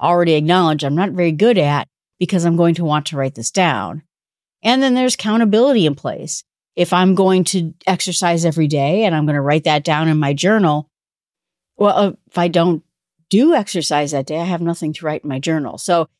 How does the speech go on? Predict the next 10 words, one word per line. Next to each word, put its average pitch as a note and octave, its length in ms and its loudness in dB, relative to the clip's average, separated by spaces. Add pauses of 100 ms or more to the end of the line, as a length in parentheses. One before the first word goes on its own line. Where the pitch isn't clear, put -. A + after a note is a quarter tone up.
(140)
she C#4 240 0
really D#4 240 2
likes C4+ 340 0
it. C#4+ 180 -2 (420)
And G#3 120 2
she C4+ 200 2
has C4 180 0
free A#3+ 640 -2
download A3+ 380 0
templates D#3+ 640 -2